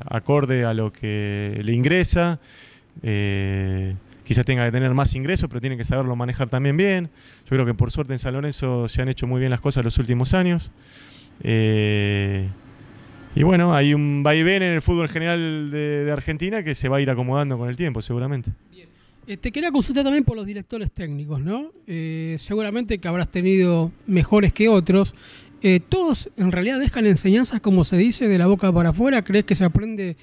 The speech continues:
Speaker 2: de todos o por ahí hubo situaciones que te llamaron particularmente la atención?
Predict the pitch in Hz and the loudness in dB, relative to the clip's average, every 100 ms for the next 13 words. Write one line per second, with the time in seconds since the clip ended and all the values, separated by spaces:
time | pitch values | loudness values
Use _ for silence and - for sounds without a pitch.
0 | _ _ _ 185 170 269 294 262 196 165 | _ _ _ -8 -6 -4 -2 0 -2 -2
1 | 185 214 262 226 - 196 180 220 240 247 | -4 -4 -8 -8 -8 -8 -8 -6 -8 -8
2 | - 165 160 - 175 185 180 196 180 175 | -8 -8 -6 -6 -6 -2 -2 0 0 0
3 | 170 170 170 185 175 165 160 147 147 139 | -2 -4 -4 -4 -4 -2 -2 0 0 0